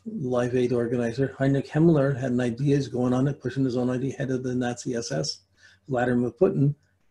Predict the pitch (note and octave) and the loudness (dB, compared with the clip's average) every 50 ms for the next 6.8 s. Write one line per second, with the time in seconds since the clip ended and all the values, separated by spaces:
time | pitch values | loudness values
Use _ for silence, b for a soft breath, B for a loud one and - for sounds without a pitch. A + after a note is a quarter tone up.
0 | _ _ - A#2+ A2+ D#3+ F3 D3 - - D3 D3+ C#3 - - _ _ _ _ B2 | _ _ -14 -4 -2 0 0 2 2 2 2 2 0 -2 -10 _ _ _ _ -10
1 | A#2 A2 A#2 B2+ A#2+ A#2+ B2 B2 B2 C3 C3 C3 F3 E3 C3 - - B2+ A2+ B2+ | -8 -6 -4 -2 0 0 0 0 0 0 0 2 2 0 0 -2 -6 -8 0 6
2 | C3 D#3 F3+ D3+ D3 C#3 C3+ - A#2+ A2 - A#2+ A2+ - B2 G#2+ G#2+ - C3 C3 | 8 8 8 8 6 2 2 -2 -6 -6 -6 -6 -4 -4 -6 -6 -2 -2 0 0
3 | C3+ C#3 C3+ C3+ C3 B2+ C3 C3 - D3 D3+ C3+ A#2 - A#2 A#2 A#2+ C3 C3+ - | 2 2 0 0 0 -2 -2 -2 -2 -2 -2 -2 -2 -4 -6 -6 -4 -6 -4 -4
4 | B2+ B2 - C3+ B2 A#2 A#2+ B2 C3 C3 B2 B2 A#2 C3+ D#3 D3+ - - - _ | -6 -6 -4 -4 -4 -2 2 4 4 4 4 4 2 2 2 2 2 0 -6 _
5 | _ B2 A#2+ A#2+ - - - D#3+ D3 B2 G#2 - A2 G#2 - - A2 A2 G#2 F#2+ | _ -4 -4 -4 -4 -4 -2 0 0 0 0 0 -2 -2 -2 -4 -6 -6 -6 -6
6 | - F#2+ - - - B2 A2 - A2+ G2+ F#2+ F#2 F#2+ - - | -8 -12 -12 -6 -6 -6 -4 -4 -4 -6 -4 -6 -6 -10 -14